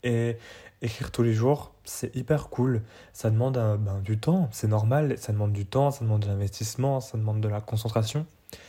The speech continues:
Mais je trouve que ça paye. Après, à voir comment je vais évoluer lorsque les cours vont reprendre, puisque je reprends début février. Et là, pareil, je sais pas si j'aurai énormément de temps ou pas pour réécrire,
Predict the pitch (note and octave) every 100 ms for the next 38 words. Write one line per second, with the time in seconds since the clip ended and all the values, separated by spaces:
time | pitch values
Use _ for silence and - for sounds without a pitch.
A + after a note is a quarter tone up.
0 | - - - A#2 A2+ C#3+ B2+ A2 G#2+ -
1 | B2+ B2 A2 - - - A2+ A2 C3 -
2 | A2+ A2 A2 A2+ - A2+ A2 G#2+ G#2 G#2
3 | A2 A2 - _ _ _ - A2+ A2 G#2+
4 | G#2+ A#2+ C3+ C#3 - A2+ A#2+ A2+ - A2
5 | A2 B2 A#2+ A#2 A2+ - A#2+ A2+ A2 -
6 | G#2+ A2 A2 - A#2 A2 A2 A2 G#2 G2+
7 | G#2 A2+ C3+ - - - - - - A2+
8 | A#2 A2+ A#2 A2 G#2 G#2 - G#2+ A2+ A2
9 | - A2 G#2 G#2+ - A2 G#2+ G#2+ A#2 C#3
10 | C#3 B2+ B2 A2+ B2 - A#2+ A2 A#2+ A2+
11 | A2 G#2+ A#2 G#2+ - C3 C#3+